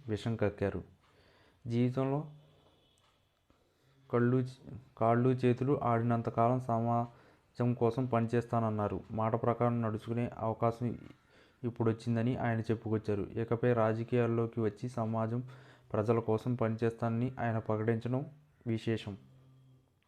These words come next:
రాజకీయం అంటే పదవులు కాదన్నారు. ప్రజలకు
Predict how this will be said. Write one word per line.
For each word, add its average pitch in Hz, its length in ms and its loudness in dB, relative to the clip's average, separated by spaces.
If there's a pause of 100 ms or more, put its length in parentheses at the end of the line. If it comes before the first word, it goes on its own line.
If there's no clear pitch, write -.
(680)
రాజకీయం 113 540 2
అంటే 117 200 0
పదవులు 120 380 2
కాదన్నారు. 107 540 2
ప్రజలకు 120 640 0